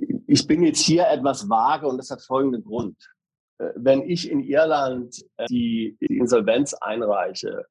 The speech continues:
und ich mache eine Aufstellung der Schulden, ja, und, und dann sind es ja in der Regel, wenn man sich diese Schulden anschaut, ähm, von denen wir jetzt sprechen, Schulden, die im Ausland entstanden sind. Ähm, Schulden aus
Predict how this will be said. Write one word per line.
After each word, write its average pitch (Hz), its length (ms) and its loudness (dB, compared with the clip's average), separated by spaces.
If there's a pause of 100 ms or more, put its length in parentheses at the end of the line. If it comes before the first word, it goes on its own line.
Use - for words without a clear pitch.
und 120 140 4
ich 107 100 2
mache 120 260 2
eine 113 220 -4
Aufstellung 123 600 0
der 110 120 -4
Schulden, 117 640 -4 (140)
ja, 90 200 -4 (180)
und, 110 180 -4
und - 340 -8 (240)
dann 117 180 4
sind 127 200 4
es 127 100 -2
ja 123 140 4
in 117 120 -2
der 110 140 -2
Regel, 117 580 0 (300)
wenn 113 140 2
man 113 120 -2
sich 113 140 -12
diese 113 240 -2
Schulden 110 320 4
anschaut, 104 800 0 (140)
ähm, 104 760 -2
von 110 120 0
denen 107 140 4
wir 104 80 4
jetzt 101 120 0
sprechen, 101 380 -2
Schulden, 120 320 2
die 113 80 -2
im 101 80 0
Ausland 110 380 2
entstanden 92 420 -8
sind. - 180 -20 (380)
Ähm, 78 640 -2
Schulden 120 480 4
aus 107 840 -2